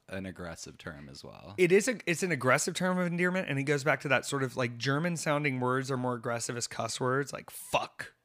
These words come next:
Speaker 2: cunt. You know, bitch is a little soft. It's like, "Bitch."
Speaker 1: Do you know where the word comes from?
Speaker 2: Where?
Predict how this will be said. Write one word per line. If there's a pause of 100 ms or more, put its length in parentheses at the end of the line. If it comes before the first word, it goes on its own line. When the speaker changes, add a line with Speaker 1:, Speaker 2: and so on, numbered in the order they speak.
(160)
Speaker 2:
cunt. (640)
You
know, (180)
bitch
is
a
little
soft.
It's
like,
"Bitch."
Speaker 1:
Do
you
know
where
the
word
comes
from?
Speaker 2:
Where?